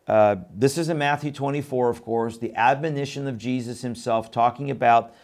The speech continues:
the last days, the end times, when he was asked a question about, "Lord, what are the signs of your coming and the signs of the end of the age?" Remember again, the very first thing Jesus admonishes his followers,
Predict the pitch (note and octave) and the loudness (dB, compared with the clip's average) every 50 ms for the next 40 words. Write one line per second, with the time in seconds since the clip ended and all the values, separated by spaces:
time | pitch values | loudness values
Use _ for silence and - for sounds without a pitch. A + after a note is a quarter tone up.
0 | _ _ _ _ _ - G#2 B2+ B2 A#2 A2+ A2 G#2+ G#2 A2 A2+ - - - A2 | _ _ _ _ _ -2 2 2 2 4 4 4 4 4 2 0 -4 -8 -10 -2
1 | A#2 C#3 C#3 B2+ A2 G2+ G2 F#2 - G2+ - A#2 A2+ A2 A2 G#2+ - A#2+ B2 B2 | 0 2 2 2 2 0 -2 -6 -8 -6 -4 -4 -4 -4 -4 -4 -2 0 0 2
2 | A#2 G2+ F2+ F2 - - _ _ _ _ - _ - A#2 A#2+ A2+ A#2+ A#2 A2+ G#2+ | 2 0 -2 -4 -10 -18 _ _ _ _ -20 _ -2 0 0 2 0 -2 -2 2
3 | A#2+ A#2+ B2 C3+ C3+ - D3+ C#3 - C#3+ B2 A#2+ - - A#2+ A#2 G#2+ A#2 A2+ A2 | 6 6 8 6 6 2 -4 0 0 0 0 0 -2 -6 -6 0 2 2 2 4
4 | A2 A#2 A2+ G#2 A2 G2+ A#2 B2+ C#3+ D3+ C#3 E3 D#3 - - - D3+ C3 C3 B2+ | 2 0 0 0 2 2 2 4 4 2 0 -2 -4 -6 -2 0 2 2 2 2
5 | B2+ C3 C3 C3+ B2 - - _ _ _ _ _ _ - B2+ B2+ A2+ A#2 B2+ C3 | 0 -2 -2 -6 -10 -12 -18 _ _ _ _ _ _ 4 4 4 4 2 0 0
6 | C3 C3 - - A#2+ A2 A2 G#2+ G#2+ A2 G#2+ G#2+ - - _ _ _ _ _ B2 | -2 -4 -4 -4 -4 -4 -4 -6 -6 -6 -8 -10 -12 -16 _ _ _ _ _ -4
7 | A#2+ A#2+ A#2 A#2 - - - A#2 A2 A2 A2+ A2+ G#2+ A#2 G#2+ G#2 A2+ A2 A2+ A2+ | -4 -2 -4 -6 -6 -2 -2 0 0 2 0 -2 -2 -4 -6 -6 -6 -6 -6 -6
8 | G#2+ G#2 G2+ G2 G2+ A2 A#2+ A#2+ A2+ G2+ F2 D#2 - - _ _ _ _ _ _ | -6 -6 -4 -4 -2 0 2 2 2 0 0 -4 -10 -16 _ _ _ _ _ _
9 | _ _ F#2+ G#2 A2 A#2+ C3+ D3 D3+ C#3+ C#3+ E3+ E3 D3+ B2+ A2+ A2 G2 G2+ G#2+ | _ _ -6 -4 0 4 6 6 6 6 4 2 2 2 0 -2 -4 -4 -2 -2
10 | A2 A#2+ A#2+ - C#3+ D3 C#3+ D3 - D#3 D#3 D3+ C3 C3+ D3 D3 C3+ C#3+ D3 C#3 | -2 -2 -2 -2 -4 -4 -4 -4 -6 -6 -6 -4 -6 -6 -6 -6 -6 -8 -8 -8
11 | C#3+ C3+ A#2+ B2+ C3 B2 B2+ C#3 D3 D3+ C#3+ - D3+ C#3 C#3+ D#3 C#3+ - - C#3 | -6 -6 -6 -2 0 0 0 0 -2 -4 -8 -10 -10 -10 -10 -10 -8 0 4 4
12 | C3+ B2+ B2 A#2+ A#2+ A#2+ A#2+ A2+ A#2 | 4 6 4 2 2 0 0 -2 -4